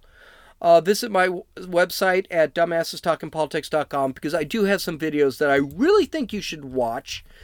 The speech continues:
and I've got all the sound bites, and I've got all the links, so you can make sure that, uh,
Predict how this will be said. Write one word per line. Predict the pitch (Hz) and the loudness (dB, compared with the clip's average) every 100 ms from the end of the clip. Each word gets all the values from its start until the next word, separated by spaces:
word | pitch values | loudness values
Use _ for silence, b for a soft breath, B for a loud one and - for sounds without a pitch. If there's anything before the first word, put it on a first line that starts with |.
| b b | b b
and | - 151 | -2 2
I've | 151 | 4
got | 170 156 | 6 6
all | 160 | 6
the | 160 | 2
sound | - 151 139 139 | -2 0 0 2
bites, | 139 139 185 | 0 0 0
and | 185 | 0
I've | 202 | 2
got | 185 | 4
all | 185 196 | 4 4
the | 226 | 2
links, | 214 160 151 190 - - - b b b | 2 2 0 -2 -8 -8 -14 b b b
so | - 180 | -4 -2
you | 160 | -2
can | - 160 160 | -2 -6 -4
make | 160 156 | -2 -2
sure | - - 165 156 156 | -4 -2 4 6 6
that, | 151 143 139 - | 2 -2 -4 -2
uh, | 143 135 131 | 0 2 2